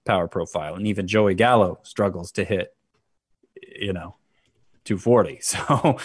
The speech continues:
um, and then you, the fact that the Rays have all these redundancies everywhere, and you know Brandon Lowe is a left-handed hitter, is probably going to platoon. Like, I would, I would include him among the, the list of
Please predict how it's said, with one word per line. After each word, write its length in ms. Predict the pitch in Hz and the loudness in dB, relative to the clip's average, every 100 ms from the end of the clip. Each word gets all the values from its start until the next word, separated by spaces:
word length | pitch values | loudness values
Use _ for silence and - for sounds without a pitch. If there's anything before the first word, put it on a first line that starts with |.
| - - - | -14 -18 -8
um, 440 | - 127 131 120 123 - _ _ - - | 0 4 6 4 4 -2 _ _ -8 0
and 140 | 139 | 4
then 100 | 143 | 4
you, 440 | 139 143 - 143 151 | 4 2 0 -4 -12
the 180 | - 120 | 0 0
fact 300 | - 139 131 | 2 2 4
that 120 | 127 | 4
the 80 | 117 | 4
Rays 380 | 107 117 123 117 | 4 4 4 2
have 160 | 113 | 2
all 160 | 107 127 | 6 6
these 200 | 123 110 | 6 4
redundancies 680 | 101 101 104 101 92 98 90 | 0 2 0 0 -6 -8 -4
everywhere, 480 | 95 104 95 95 92 | 0 0 0 -2 -2
and 120 | 95 | -4
you 80 | 92 | -2
know 300 | 104 110 107 | 2 4 4
Brandon 400 | 110 101 101 95 | 2 0 0 -2
Lowe 220 | 95 95 | -4 -4
is 80 | 95 | -6
a 40 | |
left-handed 480 | 92 95 - 95 90 | -6 -8 -6 -8 -8
hitter, 140 | 92 87 | -8 -12
is 60 | |
probably 440 | - - 104 104 101 | -6 2 2 2 -2
going 240 | 101 95 | -4 -6
to 80 | - | -10
platoon. 600 | - 87 - 98 95 92 - _ - - _ | -18 -12 -4 -2 -2 -6 -12 _ -20 -20 _
Like, 160 | 101 107 | 2 4
I 160 | 120 160 | 6 6
would, 200 | 156 147 | 6 4
I 240 | 135 160 | 4 6
would 200 | 196 185 | 8 8
include 400 | 175 151 156 165 | 6 4 6 6
him 280 | 147 120 113 | 6 4 4
among 540 | 110 107 113 117 113 110 | 2 2 2 2 0 2
the, 420 | 107 104 98 98 | 4 4 2 0
the 120 | 101 | 0
list 380 | 101 101 117 - | 2 2 2 0
of 200 | 101 98 | -2 -2